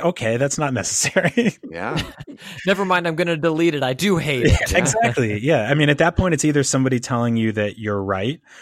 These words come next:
Speaker 1: or somebody saying something that you disagree with. And so,
Speaker 2: Yeah.
Speaker 1: yeah, I think, uh, like, publishers would be smart to sort of surprise launch games on, on a platform like that,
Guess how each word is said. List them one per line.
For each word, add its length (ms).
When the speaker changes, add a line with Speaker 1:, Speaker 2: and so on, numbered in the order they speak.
Speaker 1:
or 140
somebody 320
saying 340
something 400
that 120
you 180
disagree 480
with. 380
And 220
so, 400
Speaker 2:
Yeah. 200
Speaker 1:
yeah, 180
I 120
think, 240
uh, 100
like, 260
publishers 500
would 120
be 140
smart 460
to 100
sort 180
of 120
surprise 500
launch 260
games 480
on, 320
on 100
a 60
platform 440
like 200
that, 260